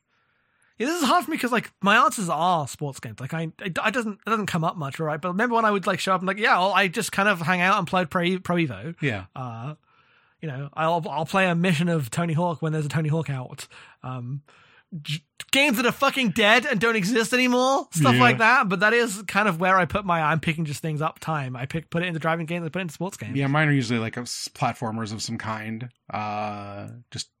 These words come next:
Speaker 2: you know,
Speaker 1: Mm.
Speaker 2: pick at 'em. Short level based ones that are kind of a little too difficult. That's where my head's at. I was playing some Fly Wrench the other day.
Speaker 1: Yeah.
Speaker 2: Rhythm games. Rhythm games are great for that. You can play, like, three songs, be like, "I'm full,"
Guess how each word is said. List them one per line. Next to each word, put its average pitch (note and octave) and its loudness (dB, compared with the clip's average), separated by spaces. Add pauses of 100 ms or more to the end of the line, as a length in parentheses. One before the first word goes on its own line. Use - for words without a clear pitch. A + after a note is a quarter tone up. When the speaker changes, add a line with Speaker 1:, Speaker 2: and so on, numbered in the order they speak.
Speaker 2:
you A#2+ -4
know, B2 -4
Speaker 1:
Mm. A#2 -14
Speaker 2:
pick A#2 -10
at G2+ -4
'em. A2 -14 (1000)
Short D3+ -2
level B2+ 0
based B2+ -2
ones B2 -2
that A2 -4
are A#2 -6
kind A#2+ -4
of C#3+ -6
a D3 -8
little A#2+ -4
too B2 -4
difficult. A#2 -6 (120)
That's B2+ -10
where B2+ -8
my G#2+ -6
head's G#2+ -6
at. A2+ -6 (360)
I B2 -4
was A#2+ -4
playing B2 -2
some G2+ -10
Fly G2+ -8
Wrench G#2 -8
the A2+ -8
other G#2+ -8
day. G#2+ -8 (1200)
Speaker 1:
Yeah. F#3 -10 (520)
Speaker 2:
Rhythm C#3+ 2
games. D3 0
Rhythm D3 2
games C3+ 2
are A2+ -6
great A#2+ -2
for B2+ -4
that. B2 0
You A#2+ -2
can - -20
play, B2 -4
like, A#2 -4
three B2 -4
songs, A#2+ -4
be C3 -4
like, B2 -2
"I'm G3+ 2
full," D3 -6